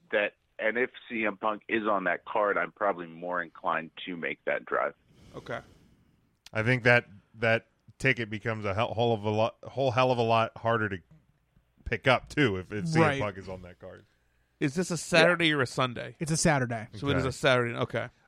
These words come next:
Speaker 3: Um, I also know that there's talk of there being some sort of, like, podcast convention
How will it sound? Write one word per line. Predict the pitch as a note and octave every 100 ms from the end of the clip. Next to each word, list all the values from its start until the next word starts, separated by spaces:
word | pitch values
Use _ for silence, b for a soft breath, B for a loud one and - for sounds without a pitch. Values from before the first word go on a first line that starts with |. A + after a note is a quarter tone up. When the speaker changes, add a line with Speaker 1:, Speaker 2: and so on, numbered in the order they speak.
| -
Speaker 3:
Um, | A2 G#2+ G2+ F#2+ G2 -
I | G#2+
also | B2 D3+ D#3+ C#3
know | C3 C3 B2+ B2+ A2+
that | A#2 A#2 -
there's | A#2 A2+ A2 - - _ - D3
talk | B2 A#2+ F3
of | A#2
there | A#2
being | A2 A#2
some | G#2+ A#2+
sort | G#2 A#2+
of, | A2
like, | G2+ F#2 -
podcast | G#2 G#2 F#2+ A2 G#2 -
convention | A2 G2 G2 G2 A2 A2+ A#2+